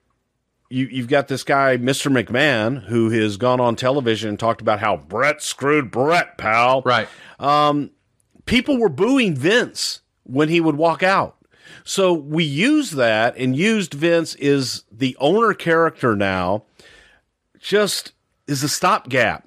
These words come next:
Speaker 1: He had to,
Speaker 2: Right.
Speaker 1: Steve had to have someone, Steve had to have somebody to
Speaker 2: To
Speaker 1: work
Speaker 2: rebel
Speaker 1: off
Speaker 2: against.
Speaker 1: of. Yes.
Speaker 2: Right.
Speaker 1: And Vince was a great foil. It just happened that way. It wasn't, we weren't sitting there going, "Man, we're gonna start this Mister McMahon character, and,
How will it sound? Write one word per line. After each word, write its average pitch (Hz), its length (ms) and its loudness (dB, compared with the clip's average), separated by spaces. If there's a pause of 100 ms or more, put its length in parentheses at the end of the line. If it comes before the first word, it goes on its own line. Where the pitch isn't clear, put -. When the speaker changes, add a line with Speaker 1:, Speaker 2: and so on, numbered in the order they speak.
(140)
Speaker 1:
He 147 140 0
had 185 180 0
to, 185 80 2
Speaker 2:
Right. 123 180 2
Speaker 1:
Steve 196 240 0
had 190 200 0
to 175 60 -2
have 175 200 0
someone, 165 680 2
Steve 220 300 -2
had 196 300 -2
to 180 80 -2
have 170 260 -4
somebody 190 880 -2 (540)
to 165 80 -4
Speaker 2:
To 156 80 2
Speaker 1:
work 165 160 2
Speaker 2:
rebel 180 160 2
Speaker 1:
off 120 140 0
Speaker 2:
against. 87 300 -2
Speaker 1:
of. 113 40 -10
Yes. 254 380 -4
Speaker 2:
Right. 107 200 -6 (400)
Speaker 1:
And 143 180 2
Vince 202 280 0
was 190 160 2
a 160 40 -2
great 160 320 0
foil. 180 580 0 (380)
It 131 120 -2
just 165 240 0
happened 165 420 -2
that 104 180 0
way. 101 200 0
It 101 100 -4
wasn't, 143 400 0 (360)
we 131 120 0
weren't 156 240 0
sitting 160 320 2
there 123 120 2
going, 104 180 -2 (220)
"Man, 160 300 0
we're 143 80 -2
gonna 139 140 0
start 160 340 -2
this 156 180 -2
Mister 156 280 -2
McMahon 156 480 0
character, 143 540 0
and, 90 120 -6